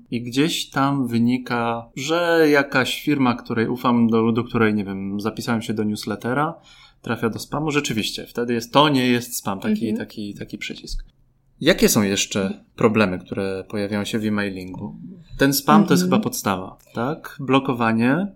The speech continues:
Speaker 1: kolejki? Kolejkowanie?
Speaker 2: Tak.
Speaker 1: Czy kolejki się może, czy kolejka się może zdezaktualizować?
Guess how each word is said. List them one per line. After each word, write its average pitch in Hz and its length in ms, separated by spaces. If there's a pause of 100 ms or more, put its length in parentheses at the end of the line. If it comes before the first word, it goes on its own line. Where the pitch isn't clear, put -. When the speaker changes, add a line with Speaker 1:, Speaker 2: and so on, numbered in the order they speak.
(280)
Speaker 1:
kolejki? 101 540 (240)
Kolejkowanie? 107 720 (720)
Speaker 2:
Tak. - 540 (440)
Speaker 1:
Czy 139 100
kolejki 123 400
się 127 140
może, 113 360
czy - 140
kolejka 139 340
się 151 120
może 117 260
zdezaktualizować? 104 1300